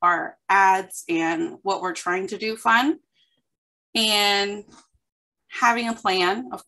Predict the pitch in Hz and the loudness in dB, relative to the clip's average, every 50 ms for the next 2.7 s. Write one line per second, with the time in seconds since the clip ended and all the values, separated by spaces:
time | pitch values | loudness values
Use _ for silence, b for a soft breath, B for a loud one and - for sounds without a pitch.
0 | - - 214 165 - _ _ _ _ _ _ _ _ _ _ _ _ _ _ _ | -12 -10 -10 -10 -12 _ _ _ _ _ _ _ _ _ _ _ _ _ _ _
1 | _ _ _ _ _ _ _ _ _ _ _ _ - 190 185 - - 170 165 165 | _ _ _ _ _ _ _ _ _ _ _ _ -4 -4 -4 -4 -4 -4 -4 -2
2 | 160 - - 180 - - - 180 170 156 151 151 156 | -4 -4 -6 -6 -2 4 6 8 8 8 8 6 2